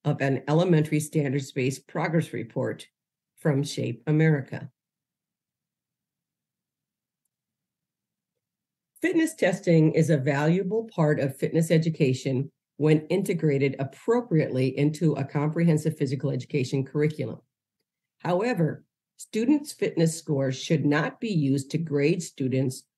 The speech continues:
or evaluate physical education teachers. See Shape America's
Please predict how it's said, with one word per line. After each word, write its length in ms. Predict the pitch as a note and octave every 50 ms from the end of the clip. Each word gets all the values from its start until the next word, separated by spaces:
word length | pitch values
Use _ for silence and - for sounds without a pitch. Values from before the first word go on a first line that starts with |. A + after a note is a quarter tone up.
| _ _ -
or 380 | - G#3+ C4 C4+ C4 A3 -
evaluate 680 | - E3 D3 B2 D3+ C#3 C#3 D3 C#3 C3 D3 C3+ C3 -
physical 380 | - D#3 B2+ B2+ B2+ D3 D3 -
education 580 | C3 B2 D#3+ D#3 - C3+ B2 B2+ - C3 C3
teachers. 640 | B2+ - C#3+ C3 A#2+ - - E2+ E2 - - - - _ _ _ _ _ _ _ _ _ _ _ _
See 340 | - - - - G3+ G3 G#3
Shape 340 | A3+ - - F3+ F3 E3+ -
America's 640 | - F3+ D#3 C3+ C#3 D3 D#3+ - - D#3 D3+ - -